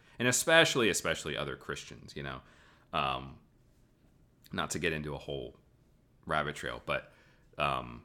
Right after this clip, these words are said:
but yeah, I think that, that, that would be certainly what I would hope is that, uh, any episode that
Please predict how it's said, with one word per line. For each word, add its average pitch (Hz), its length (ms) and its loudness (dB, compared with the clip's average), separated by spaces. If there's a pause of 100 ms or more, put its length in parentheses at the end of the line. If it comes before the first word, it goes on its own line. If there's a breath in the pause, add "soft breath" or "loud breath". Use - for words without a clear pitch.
(100)
but 87 140 -2
yeah, 120 180 10
I 80 80 8
think 104 180 0
that, 98 120 0
that, 85 400 4
that 82 200 2
would 87 160 -4
be 76 460 -2
certainly 90 400 -2
what 71 160 -2
I 87 160 8
would 80 180 2
hope 73 400 -6
is 71 200 -8
that, 67 420 -4
uh, 67 340 -4
any 92 260 4
episode - 520 -2
that 71 160 -4